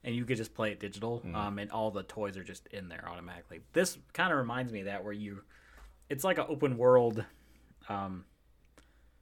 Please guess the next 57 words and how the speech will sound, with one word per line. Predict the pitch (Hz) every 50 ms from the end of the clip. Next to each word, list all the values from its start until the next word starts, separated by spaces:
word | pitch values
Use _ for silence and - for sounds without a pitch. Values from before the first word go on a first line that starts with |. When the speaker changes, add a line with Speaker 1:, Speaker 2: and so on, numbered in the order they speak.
| - _ _ _ - - - - - -
Speaker 1:
flight | - - - 123 139 127 104
game, | - 95 92 87 87 90 - -
if | -
that | 120 123
Speaker 2:
Yes, | 135 127 - - 85 -
Speaker 1:
makes | 208 - - -
sense. | - 180 -
Speaker 2:
yes. | 117 107 90 - -
This | 127 147 - -
is, | 175 170 139 -
this | 131 151 - 151
Speaker 1:
Yeah. | 147 131
Speaker 2:
game | 170 151
is | 143
definitely | 143 143 139 - 135 135
more | 135 123 120 110 90
open | 117 123 113 107
world. | 104 107 110 107 101 - -
I | - 107
would | 107 - -
have | - 131 127
to | - 147
say | - 147 135 135
the | 120 120 117
way | 107 104 107 120 143 160
that | 180 180 -
you | 170 156
control | - 147 123 104 - - 131 127 131 135
your | 139 139 131
ship | - - - 131 147 - - - - - - - _ _ _ _ _ _ -
was | - 107 104
kinda | - - - 175 190 196
weird | 165 151 156 160 165
at | 160 156
first, | - 170 175 180 185 - - - - - 139
but | 127 123 117 110 - - -
it | 123 - -
actually | 117 127 147 - - 220 196
feels | - - 175 175 170
pretty | - - 165 143
good. | 117 143 160 139 98 73 - -
And | - 117 117 117 101 - -
aiming | 113 135 151 165 160 151 143
and | 135 131
everything | 127 127 123 - 135 123 123 120
is, | 107 107 107 101 92 92 - - - -
uh, | 87 82 80 69 52 - - -
pretty | - - 107 113 117 120
amazing. | 120 117 120 156 180 147 104 85 78 65 -
And, | 85 82 57
um, | 53 98 104 107 104 104
it's, | 95 - - -
it's | 92 -
pretty | - 156 147 165
good. | 156 131 - - -
And | 113 120 127
it, | 120 113 -